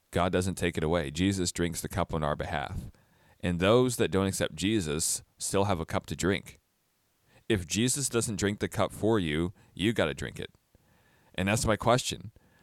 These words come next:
Why would you drink a cup if Jesus already drank it? Trust the eternal gospel. That's the, that's the message of chapter fourteen. The last thing I wanna hit is just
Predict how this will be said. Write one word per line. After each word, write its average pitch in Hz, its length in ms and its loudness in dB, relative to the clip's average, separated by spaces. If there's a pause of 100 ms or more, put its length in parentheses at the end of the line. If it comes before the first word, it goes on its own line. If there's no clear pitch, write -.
(100)
Why 98 260 6
would 123 160 4
you 120 80 4
drink 104 300 2
a 104 60 -2
cup 113 320 2
if 82 200 -10
Jesus 104 440 -2
already 87 180 0
drank 87 320 0
it? - 140 -10 (720)
Trust 113 340 4
the 95 160 -4
eternal 92 320 2
gospel. 85 600 -4 (720)
That's 92 240 -2
the, 101 240 2 (400)
that's 92 180 0
the 92 80 -4
message 95 340 -2
of - 60 -8
chapter 85 320 -2
fourteen. 76 600 -4 (2250)
The 98 80 4
last 127 260 6
thing 135 140 0
I 113 40 4
wanna 110 200 2
hit 92 260 -2
is 90 320 0
just - 300 0